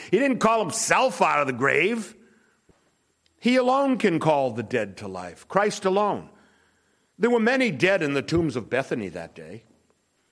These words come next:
but only one was called to life. It's unthinkable to suggest that he might have resisted the call of his Savior.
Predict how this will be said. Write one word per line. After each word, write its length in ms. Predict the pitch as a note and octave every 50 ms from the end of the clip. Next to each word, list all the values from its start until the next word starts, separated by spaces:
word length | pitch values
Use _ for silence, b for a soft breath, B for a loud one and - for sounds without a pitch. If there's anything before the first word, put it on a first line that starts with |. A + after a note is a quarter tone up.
| _ _ _ -
but 100 | - B2+
only 280 | C3 C#3+ D3+ C#3 B2 A2
one 300 | G2+ B2 C#3+ D3+ B2+ G2+
was 120 | F#2 -
called 300 | - - G2 G2 F#2 -
to 80 | - D#2
life. 440 | E2+ G2+ F2 E2 - - _ _ _ _ _ _ _ _ _ _ _ _ _ _ _ -
It's 140 | G#2+ -
unthinkable 680 | D#3 C#3+ C3 A#2 - - D#3 E3 E3+ - C#3 A2+ A2+ G2+
to 120 | - - G2+
suggest 640 | - - G2+ E2 E2 - C3 B2+ A2+ - - - - b b b b b
that 140 | A2 A#2 A2
he 100 | A2 G2+
might 260 | G#2 A2+ A#2+ A#2+ A2
have 160 | G2 E2+ F#2+
resisted 540 | G2 F#2 E2 G2+ B2 A#2+ - - G#2+ F2 D#2+
the 80 | F2
call 300 | F2 - G2+ G2+ G2+ F2+
of 80 | E2 D#2
his 120 | D#2+ D#2
Savior. 420 | - - F#2 F#2 F2+ D#2+ - -